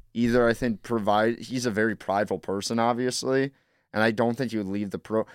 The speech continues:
like, I, I don't think Michigan State will ever be able to get to the level that they were when, in his, like, peak,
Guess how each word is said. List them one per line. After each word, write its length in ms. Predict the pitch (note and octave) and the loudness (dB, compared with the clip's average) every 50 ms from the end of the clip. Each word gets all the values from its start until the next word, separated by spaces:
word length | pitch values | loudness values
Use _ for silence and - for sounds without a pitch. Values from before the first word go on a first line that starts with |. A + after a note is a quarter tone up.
| - _ | -14 _
like, 200 | - F3 F#3+ - - - | 0 2 2 2 2 2
I, 160 | D#3+ E3+ - - | 2 2 4 4
I 140 | C3+ C#3+ D3 | 4 4 4
don't 160 | D#3 D#3 - | 2 0 -2
think 160 | F3 D#3 C3 | -4 -4 -2
Michigan 300 | C3+ C3+ C3 - C#3 A#2 | -2 -4 -2 -4 -4 -4
State 140 | - C3 A#2+ | -2 0 2
will 120 | A#2 A2+ | 4 4
ever 160 | A2+ A2 A2+ | 2 2 0
be 160 | G2 G#2 G#2+ G#2+ | -2 0 -2 -2
able 160 | G2+ G2 G2+ | 0 -2 -4
to 80 | F#2+ | -2
get 140 | F2+ G#2+ F#2+ | -2 -4 -4
to 100 | - - | -2 -4
the 100 | G2 F#2+ | -4 -2
level 560 | F#2 F#2 G2 G2+ F#2 F#2+ F#2+ F#2+ F#2 F#2 G2 - _ _ _ _ _ _ _ _ _ - | 0 0 0 0 2 2 2 2 2 0 -4 -8 _ _ _ _ _ _ _ _ _ 0
that 380 | G#2 G2+ G2 F#2+ F#2+ F#2 - _ _ _ - | 2 4 4 4 2 0 -2 _ _ _ -8
they 140 | G2 F#2+ | -6 -4
were 560 | F#2 F2+ F#2 G#2+ C3 D#3 D3+ B2 A2+ A#2 A#2 - _ - | -4 -2 2 2 4 4 4 2 0 -2 -6 -10 _ -8
when, 180 | - G#2 G2 | -6 -6 -4
in 120 | G2+ A2 G#2 | -4 -4 -4
his, 340 | G#2 G#2 G2+ F#2+ F2+ - - - | -4 -4 -4 -4 -6 -8 -10 -8
like, 260 | G#2 G2+ F#2 E2 - | -6 -6 -6 -6 -8
peak, 400 | - A#2 C3 D3 D3 A2+ - | -6 -4 -2 -2 -2 -4 -6